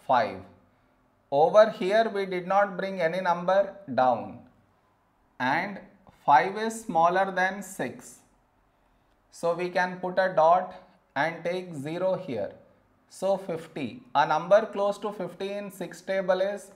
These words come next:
six eights, forty-eight. Now you subtract. Fifty minus forty-eight, two.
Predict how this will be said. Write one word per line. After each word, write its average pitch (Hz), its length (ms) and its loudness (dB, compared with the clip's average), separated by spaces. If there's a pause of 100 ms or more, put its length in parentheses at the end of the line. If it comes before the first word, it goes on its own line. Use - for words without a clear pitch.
(120)
six - 400 -12
eights, 190 540 -8 (1040)
forty-eight. 156 960 -2 (1900)
Now 156 280 4
you 196 160 -2
subtract. 143 760 2
Fifty 175 320 -6
minus 196 400 -2
forty-eight, 180 680 2 (280)
two. 147 280 -8